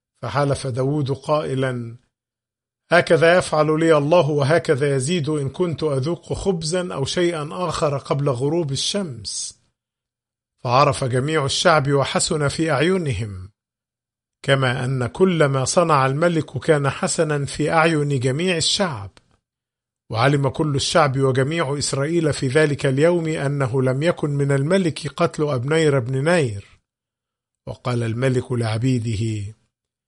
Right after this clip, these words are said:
"ألا تعلمون أن رئيساً وعظيماً سقط اليوم في إسرائيل؟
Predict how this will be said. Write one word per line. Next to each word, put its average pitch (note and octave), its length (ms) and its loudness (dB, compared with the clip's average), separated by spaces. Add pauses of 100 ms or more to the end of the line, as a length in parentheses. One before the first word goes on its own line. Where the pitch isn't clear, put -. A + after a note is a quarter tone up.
(500)
"ألا D3+ 180 6
تعلمون F3 600 6
أن E3 300 2
رئيساً D#3+ 640 2
وعظيماً C3+ 840 0
سقط - 440 0
اليوم C#3 500 2
في D#3 260 -4
إسرائيل؟ C#3+ 640 -2